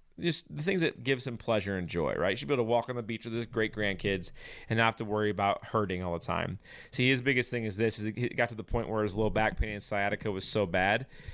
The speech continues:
that he was having to get injections into his lower back. He was told by an orthopedic surgeon that, you know, "It's bad, but it's not bad enough yet. We'll just wait till it gets worse." And that didn't make sense to Jerry. And when Jerry came into our clinic, he was hopeless. He could barely sit down in the chair for long.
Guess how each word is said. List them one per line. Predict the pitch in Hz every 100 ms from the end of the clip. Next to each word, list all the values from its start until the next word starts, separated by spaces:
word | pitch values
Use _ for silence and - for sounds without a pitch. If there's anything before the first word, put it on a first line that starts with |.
| - -
that | 110
he | 113
was | 107
having | 110 107
to |
get | 104 107
injections | 98 95 104 104 113 104
into | 107 107
his | 98
lower | 101 101 101
back. | 90 104 104 - - - -
He | -
was | 110
told | - 113 107
by | 104
an |
orthopedic | 104 107 - 107 92
surgeon | - 107 101 107
that, | 104 98 -
you | - 104
know, | 104 - _ - - - _ _ - -
"It's | 117 -
bad, | 110 107
but | 104 104
it's | 113
not | 107
bad | 107 104 101
enough | 104 -
yet. | 104 -
We'll | 98
just | 101 -
wait | 98 -
till | 101
it | 104
gets | 101
worse." | - 95 95 - - - - -
And | 107
that | 113
didn't | 127 110
make | 107
sense | - 107 -
to | 95
Jerry. | 82 95 95 92
And | 95
when | 98
Jerry | 95 117 117
came | 117 110
into | 107
our | 101
clinic, | - 101 95
he | -
was | 95 -
hopeless. | 104 95 87 80 -
He |
could | 98 90
barely | 104 107 101
sit | - 98
down | 107 107 101
in |
the | 95
chair | - 113
for | -
long. | 107 110 107 107